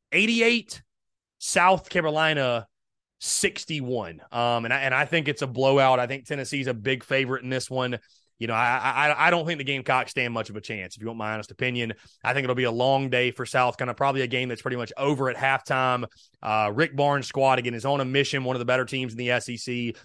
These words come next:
They'll be able to dispose of South Carolina with no problem. So, again, lock me in. Tennessee eighty-eight,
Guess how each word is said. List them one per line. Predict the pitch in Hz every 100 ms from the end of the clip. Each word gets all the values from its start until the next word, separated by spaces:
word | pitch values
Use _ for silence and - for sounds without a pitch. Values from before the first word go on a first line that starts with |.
| _ -
They'll | 147
be | 143 139
able | 127
to |
dispose | 117 - 139 135 120
of | 113
South | 131 120 113
Carolina | 123 113 113 107
with | 117 110
no | 110
problem. | 104 110 101 101
So, | 110
again, | 113 113
lock | 139 160
me | 143 135 131
in. | 123 - _ _ -
Tennessee | 226 220 214 190
eighty-eight, | 180 160 165 175 147